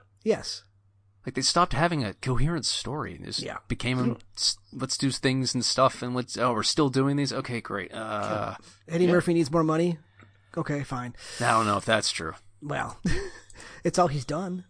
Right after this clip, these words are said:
Speaker 1: recently. What's he been in?
Speaker 2: Yeah, apparently, uh,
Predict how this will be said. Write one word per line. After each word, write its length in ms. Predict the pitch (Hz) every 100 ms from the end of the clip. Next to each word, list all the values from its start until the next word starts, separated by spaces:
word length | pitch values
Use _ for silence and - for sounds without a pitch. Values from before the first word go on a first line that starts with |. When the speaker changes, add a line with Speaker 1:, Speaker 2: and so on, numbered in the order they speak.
| -
Speaker 1:
recently. 380 | 147 185 131 131
What's 180 | 165
he 60 | 185
been 180 | 170 170
in? 200 | 214 - _ - _ _ _ _
Speaker 2:
Yeah, 100 | 123
apparently, 520 | 120 147 165 151 123
uh, 500 | 107 101 98 95 95